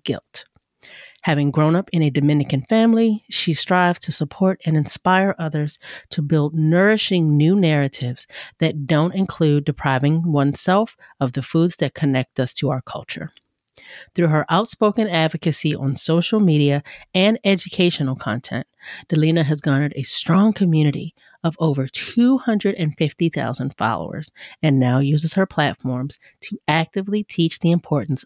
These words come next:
of reclaiming the flavors and foods we love,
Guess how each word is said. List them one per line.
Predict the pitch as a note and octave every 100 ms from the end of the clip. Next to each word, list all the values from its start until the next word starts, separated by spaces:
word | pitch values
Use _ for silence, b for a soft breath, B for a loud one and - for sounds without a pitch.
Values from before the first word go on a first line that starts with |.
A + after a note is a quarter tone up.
| -
of | C3+
reclaiming | D3 - - D#3 D#3 F3
the | F3+
flavors | F#3+ - C3+ C3 C3 B2+ -
and | D#3 -
foods | C3+ C#3 -
we | C3+
love, | C#3+ F3 C3+ D3